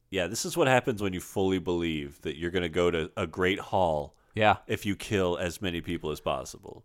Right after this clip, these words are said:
Speaker 2: Like I said, when
Speaker 1: And then they'd refer to the Christians as, like, uh, there's a scene where he cuts up a bunch of soldiers and, like, sticks them on a wall somehow.
Speaker 2: He makes wall art with, n-,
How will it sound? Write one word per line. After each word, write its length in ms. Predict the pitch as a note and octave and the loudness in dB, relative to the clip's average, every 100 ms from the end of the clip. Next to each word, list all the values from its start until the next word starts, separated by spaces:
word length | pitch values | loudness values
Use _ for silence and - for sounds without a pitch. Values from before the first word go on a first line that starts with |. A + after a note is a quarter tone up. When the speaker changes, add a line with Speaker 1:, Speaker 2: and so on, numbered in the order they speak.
| _ | _
Speaker 2:
Like 180 | D3 G3+ | 6 8
I 60 | |
said, 240 | F3+ F#3 F3 | 8 6 8
when 120 | D3 | 10
Speaker 1:
And 60 | D3 | 10
then 100 | D#3 | 10
they'd 200 | D#3 B2+ | 6 6
refer 360 | B2+ - C#3+ | 2 4 6
to 80 | C3+ | 6
the 80 | A#2+ | 4
Christians 520 | - B2+ - B2 G2+ | 4 2 4 2 2
as, 240 | G2+ F#2 F2+ | 2 2 2
like, 300 | F2+ E2+ - | 2 2 0
uh, 140 | D#2+ | -2
there's 180 | E2 G2+ | 2 0
a 60 | G2+ | 2
scene 220 | C3+ A#2 | 2 4
where 100 | F#2+ | 2
he 220 | F2+ D#2 _ _ _ | 0 -4 _ _ _
cuts 240 | - A#2+ | 4 6
up 120 | - - | 6 4
a 60 | |
bunch 300 | F2+ G2+ F#2+ | 4 2 2
of 100 | - | -2
soldiers 540 | - F#2+ F2+ F#2 F2 F2+ | 2 4 4 2 0 -2
and, 80 | D#2+ | -4
like, 140 | D#2+ | -4
sticks 440 | - - G#2+ - | -6 -4 -4 0
them 120 | D3 C3+ | 4 6
on 140 | C#3 | 8
a 80 | A#2+ | 8
wall 380 | F#2+ G#2 C3 D#3 | 8 10 10 8
somehow. 540 | - F3 E3+ F3+ F3+ | 4 0 2 0 0
Speaker 2:
He 100 | D#3+ | 4
makes 280 | A3 A3 - | 4 4 0
wall 520 | G2+ F#2 A2+ B2+ C3 | -4 8 12 12 10
art 260 | G2 G2 F#2+ G2 | 6 4 2 0
with, 360 | G2+ F2+ - _ - | 0 0 -6 _ -8
n-, 180 | A2+ | -8